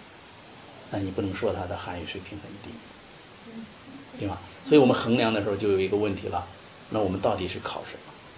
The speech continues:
那我们现在就想，除了教材的，那你这样的话，教材的大纲，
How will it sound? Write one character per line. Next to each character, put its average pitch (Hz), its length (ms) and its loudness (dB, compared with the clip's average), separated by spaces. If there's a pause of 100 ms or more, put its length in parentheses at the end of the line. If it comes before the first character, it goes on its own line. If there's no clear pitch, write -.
(1120)
那 123 140 6
我 101 120 8
们 110 120 4
现 117 140 2
在 107 100 6
就 101 120 2
想， 92 320 -2
除 - 120 -2
了 101 80 2
教 101 240 4
材 95 280 0
的， 98 260 2 (380)
那 107 80 2
你 98 120 0
这 107 80 2
样 98 140 2
的 95 60 -2
话， 104 100 0
教 - 160 2
材 104 100 -2
的 101 120 0
大 98 160 2
纲， 98 340 0